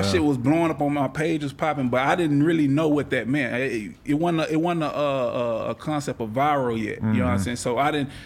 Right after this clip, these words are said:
Speaker 2: I wasn't realizing that this shit was spreading out around the world, and, or at least the United States or whatever the fuck, you know. But I was aware that my page was popping on MySpace.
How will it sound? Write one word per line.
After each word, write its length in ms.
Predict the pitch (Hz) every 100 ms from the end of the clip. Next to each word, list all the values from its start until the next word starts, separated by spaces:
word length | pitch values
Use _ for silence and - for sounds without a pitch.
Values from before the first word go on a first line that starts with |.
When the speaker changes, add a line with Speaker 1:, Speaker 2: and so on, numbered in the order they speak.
| - - -
Speaker 2:
I 120 | 135
wasn't 340 | 160 165 143
realizing 560 | 147 196 185 180 151 143
that 140 | 143
this 120 | 147
shit 160 | 135 156
was 140 | 139
spreading 480 | 135 160 165 151 135
out 320 | 139 143 131
around 320 | 135 139 147 135
the 60 |
world, 400 | 127 147 147 139
and, 140 | 135 123
or 260 | 123 120
at 80 | 120
least 220 | 127 139
the 80 | -
United 340 | 127 131 127 123
States 340 | - 127 120
or 60 | 110
whatever 300 | 120 135 120
the 40 |
fuck, 320 | - 117 -
you 80 | 120
know. 280 | 117 117 107
But 320 | 113 135 139
I 120 | 127
was 120 | 135 120
aware 560 | 110 120 160 180 160
that 220 | 139 135
my 120 | 127 120
page 360 | 160 170 165
was 80 | 120
popping 320 | 131 117 117
on 100 | 110
MySpace. 520 | 123 160 - 113 117